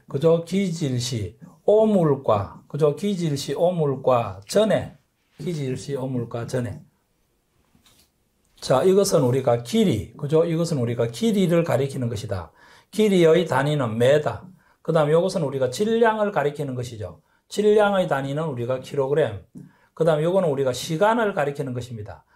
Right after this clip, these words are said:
시간의 단위는 세크, 그죠? 그 다음에,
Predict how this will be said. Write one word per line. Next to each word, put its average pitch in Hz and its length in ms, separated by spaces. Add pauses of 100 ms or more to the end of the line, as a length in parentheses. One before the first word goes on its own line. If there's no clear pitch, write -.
(160)
시간의 190 600
단위는 147 400
세크, 131 500 (160)
그죠? 170 380 (360)
그 - 120
다음에, 131 440